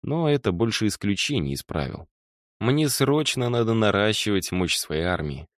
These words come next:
Но армию надо чем-то кормить, поэтому, проводив цесаревича Павла,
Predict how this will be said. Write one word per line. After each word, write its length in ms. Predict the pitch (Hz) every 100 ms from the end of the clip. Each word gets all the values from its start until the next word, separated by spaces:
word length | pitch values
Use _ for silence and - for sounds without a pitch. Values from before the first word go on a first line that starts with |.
| _ _ _ _
Но 220 | 110 123
армию 300 | 180 180 170
надо 220 | 135 135
чем-то 340 | 127 - 120 127
кормить, 580 | - 120 82 76 69 -
поэтому, 480 | 76 76 78 78 76
проводив 480 | 90 85 73 76
цесаревича 640 | - 78 - 76 78 73 78
Павла, 420 | - 147 143 127